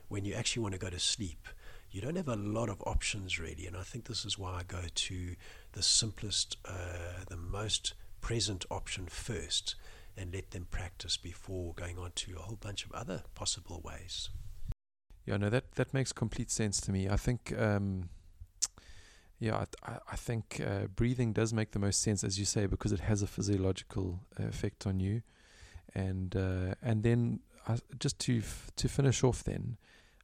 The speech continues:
Speaker 2: I suppose your, your drive here is to help us, our children,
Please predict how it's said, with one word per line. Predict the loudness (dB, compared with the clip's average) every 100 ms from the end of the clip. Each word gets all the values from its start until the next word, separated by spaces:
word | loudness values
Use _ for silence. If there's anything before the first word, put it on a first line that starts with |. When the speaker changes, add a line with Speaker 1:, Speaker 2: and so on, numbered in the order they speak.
| 0
Speaker 2:
I | 4
suppose | 4 10 10 10 8 6 2 -2 -4 _ _ _ -2
your, | 4 6 6 0 -6
your | 0 4 2
drive | 6 6 8 6 6
here | 6 8 6
is | 4 4 2
to | 2 2 4 4
help | 6 6 4 0 -10 -10 -10 _ -18 0
us, | 4 4 4
our | 2 -2
children, | 0 2 4 4 2